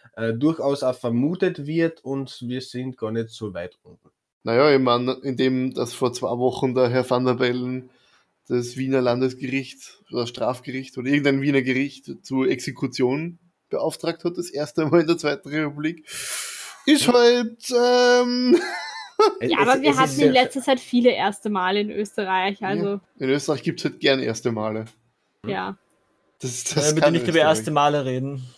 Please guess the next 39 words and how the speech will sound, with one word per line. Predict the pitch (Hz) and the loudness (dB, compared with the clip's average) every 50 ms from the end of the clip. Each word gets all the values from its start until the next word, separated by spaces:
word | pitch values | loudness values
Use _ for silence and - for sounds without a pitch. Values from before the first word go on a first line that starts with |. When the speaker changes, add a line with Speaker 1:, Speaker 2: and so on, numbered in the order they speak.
| _ _ _ _ _ _ _ _ _ _ | _ _ _ _ _ _ _ _ _ _
Speaker 2:
Nein, | - 160 123 117 113 113 113 123 131 131 151 190 233 - _ _ _ _ _ _ _ _ _ _ _ _ | -8 -4 -2 0 0 0 -2 -4 -6 -10 -12 -18 -20 -20 _ _ _ _ _ _ _ _ _ _ _ _
tun | - 139 135 135 | -14 -8 -4 0
wir | 135 135 | 2 4
nicht. | 135 165 165 117 120 120 - - - - _ _ _ _ _ _ _ _ _ _ _ _ _ _ _ _ _ - | 4 4 4 2 0 -4 -6 -10 -12 -14 _ _ _ _ _ _ _ _ _ _ _ _ _ _ _ _ _ -18
Speaker 1:
Ja. | 120 131 135 107 | -16 -14 -14 -12
Speaker 4:
Also | - 131 127 127 135 147 | -10 -10 -8 -8 -8 -6
das | 151 | -2
meine | 165 170 180 170 | 2 2 4 4
ich | 143 | 2
ja, | 139 127 | 0 0
können | - 156 156 | 2 2 2
wir | 160 | 2
bitte | 139 139 147 160 | 0 0 0 0
nicht | 160 160 156 127 - - - - | 0 0 -2 -4 -6 -12 -16 -14
über | - 131 123 | -10 -8 -6
erste | 107 113 113 - 107 | -6 -8 -8 -10 -10
Male, | 120 127 131 | -10 -8 -6
also | 131 135 135 - - - - | -4 -4 -6 -6 -8 -12 -12
Speaker 2:
Ja, | 123 120 139 185 202 - | -8 -6 -6 -6 -6 -6
aber | - 123 120 127 | -8 -6 -6 -6
es | 123 123 - - | -8 -8 -8 -4
war | 131 135 135 | -2 -2 -2
ja | 135 | -2
nur | 131 131 131 131 | -2 -2 -2 0
Speaker 4:
Ja. | 131 151 | 0 -2
Speaker 2:
ein, | 135 127 123 123 123 127 | -2 -4 -6 -8 -8 -6
ein | 139 139 | -4 -4
Speaker 1:
Wir, | 120 117 120 | -4 -4 -4
wir, | 120 117 - - - _ _ _ _ _ - | -4 -6 -6 -8 -12 _ _ _ _ _ -6
wir | 113 113 | -2 0
machen's | 117 123 131 - 147 131 - - | 0 0 0 0 -2 -4 -2 -2
nicht, | 151 170 170 - - 196 | -2 0 0 0 0 0
nicht. | 202 196 - - - _ _ _ _ _ _ _ _ - - - - - 160 - - 139 120 - _ _ _ _ - | 0 0 -2 -6 -18 _ _ _ _ _ _ _ _ -20 -20 -12 -6 -4 -4 -4 -4 -8 -10 -12 _ _ _ _ -16
Speaker 4:
Ja. | 135 143 135 131 123 117 | -12 -10 -8 -6 -4 0
Speaker 2:
es | 123 | 2
war | 135 135 | 2 2
ein | 135 135 | 2 2
demokratischer | 139 135 135 131 131 131 131 139 139 131 - - 139 | 0 0 0 0 0 0 0 0 0 -4 -4 -4 -4
Fauxpas. | - - 139 - - 143 135 123 - - | -4 -4 -6 -2 0 0 0 0 -2 -8